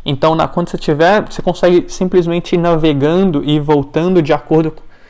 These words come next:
que é necessário. Ente-, muitas das vezes é isso que você vai acabar fazendo. Essa navegação entre frames e funções e, e steps,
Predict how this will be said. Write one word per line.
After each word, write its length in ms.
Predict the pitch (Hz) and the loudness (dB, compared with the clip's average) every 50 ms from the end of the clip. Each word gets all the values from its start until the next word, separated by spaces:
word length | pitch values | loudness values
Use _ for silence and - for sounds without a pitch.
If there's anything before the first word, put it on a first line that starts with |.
| - - - | -20 -20 -6
que 100 | - 170 | -2 -2
é 40 | 160 | -2
necessário. 680 | 156 156 - - 170 - - 151 135 127 131 135 135 127 | -2 -2 -2 -4 -4 -2 0 2 2 2 0 -2 -8 -10
Ente-, 320 | - 143 135 131 - 135 131 - - - | -10 -10 -10 -10 -10 -12 -14 -16 -14 -8
muitas 320 | - 147 175 202 - 233 208 | -2 0 0 4 4 6 6
das 200 | 208 190 160 147 | 6 6 4 4
vezes 260 | 156 170 185 190 170 | 4 4 4 4 4
é 40 | 175 | 4
isso 260 | 170 175 - 196 175 | 2 2 2 0 0
que 100 | 180 - | -2 -4
você 100 | - - | -2 2
vai 80 | 185 175 | 2 2
acabar 300 | 175 - - - 170 196 | 2 2 2 2 2 2
fazendo. 460 | 226 196 190 180 160 156 139 131 127 - - - - - - | 2 2 2 2 2 0 -2 -4 -6 -10 -16 -20 -16 -6 -4
Essa 200 | - 143 - - | -4 -2 -2 -2
navegação 840 | 151 151 165 180 185 185 196 196 190 185 175 180 - - 175 180 180 | 0 2 2 2 4 4 4 4 4 4 2 2 0 -2 -2 0 0
entre 160 | 175 - - 147 | -2 -2 -4 -8
frames 640 | - - - 143 147 156 160 165 160 151 139 143 | -6 -2 -2 0 0 0 -2 -2 -2 -2 -2 -2
e 40 | 143 | -4
funções 840 | 143 - - 139 131 - - - - 147 151 156 156 151 143 135 131 | -4 -6 -10 -10 -10 -10 -10 -6 -2 -2 -2 -2 -2 -2 -4 -4 -4
e, 40 | 135 | -6
e 240 | - 127 139 139 135 | -4 -4 -4 -4 -4
steps, 600 | - - - - 131 135 143 156 - - - | -6 -10 -6 -2 0 2 2 0 -2 -6 -14